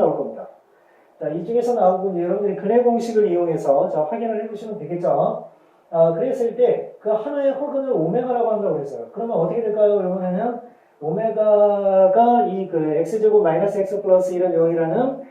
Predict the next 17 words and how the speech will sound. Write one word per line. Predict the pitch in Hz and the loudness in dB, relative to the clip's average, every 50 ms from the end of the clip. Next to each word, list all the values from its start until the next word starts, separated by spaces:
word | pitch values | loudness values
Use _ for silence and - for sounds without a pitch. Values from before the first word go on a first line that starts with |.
| _ _ _ _ _ 156 | _ _ _ _ _ -16
이 | 165 165 | -12 -4
차 | 185 196 196 | -2 0 0
방정식의 | 190 185 175 170 165 165 165 - - 175 175 170 170 | 0 0 0 0 0 -2 -2 -4 -4 -4 -2 -2 -4
그림에 | 170 165 160 165 160 156 151 151 165 185 - | -6 -8 -6 -6 -4 -4 -4 -4 -4 -6 -6
틀림없기 | - - 240 226 - - - - - | -8 -8 -6 -2 -2 -2 -2 -4 -4
때문에 | 165 156 156 165 185 180 - - | -4 -4 -4 -6 -6 -6 -6 -6
오메가를 | 156 160 180 190 202 196 196 180 | -4 -4 -2 -2 0 -2 -2 -2
대입하면, | 175 175 170 170 170 165 160 160 151 151 165 202 214 | -4 -4 -6 -6 -6 -8 -6 -6 -6 -6 -6 -6 -6
자, | - 175 156 | -6 -6 -6
오메가 | 147 143 156 160 196 208 208 208 202 | -6 -6 -6 -4 -4 0 2 2 2
제곱 | - 180 175 175 190 202 214 214 214 | 0 -2 -4 -2 0 2 2 2 0
빼기 | 226 240 247 - - - - - - 156 | -2 -2 -4 -4 -4 -8 -12 -12 -8 -6
오메가 | 156 160 190 190 185 180 190 180 - - | -6 -4 -4 -4 -2 0 0 0 0 -2
플러스 | - 233 226 180 - 196 | -4 -4 -6 -6 -6 -8
일은 | 165 151 156 143 - - - 139 | -8 -8 -6 -8 -8 -8 -8 -4
영이 | 151 165 190 226 | -4 -2 -2 0
나오겠죠. | 240 226 185 170 160 156 160 180 202 202 - - | 0 0 0 0 -2 -4 -4 -4 -4 -4 -4 -8